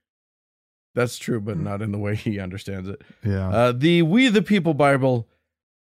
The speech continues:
Speaker 1: is restoring what there is, uh, wh-, oh, is restoring what there is an attempt to remove. Well written, uh,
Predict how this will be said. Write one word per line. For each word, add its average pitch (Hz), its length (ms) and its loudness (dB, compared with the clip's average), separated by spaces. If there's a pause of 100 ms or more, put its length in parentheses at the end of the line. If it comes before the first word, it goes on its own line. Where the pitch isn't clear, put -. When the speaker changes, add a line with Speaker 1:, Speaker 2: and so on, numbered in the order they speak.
Speaker 1:
is 131 140 -2
restoring 139 1000 2 (360)
what 147 240 2
there 156 220 6
is, 135 520 4 (120)
uh, 117 200 4
wh-, 139 400 -2
oh, 123 380 4 (100)
is 135 180 -2
restoring 214 540 4
what 185 240 2
there 185 240 4
is 185 400 4
an 160 300 0
attempt 175 560 -2
to - 140 -2
remove. 143 680 2 (240)
Well 123 480 -4
written, 107 580 -8 (260)
uh, 104 60 -6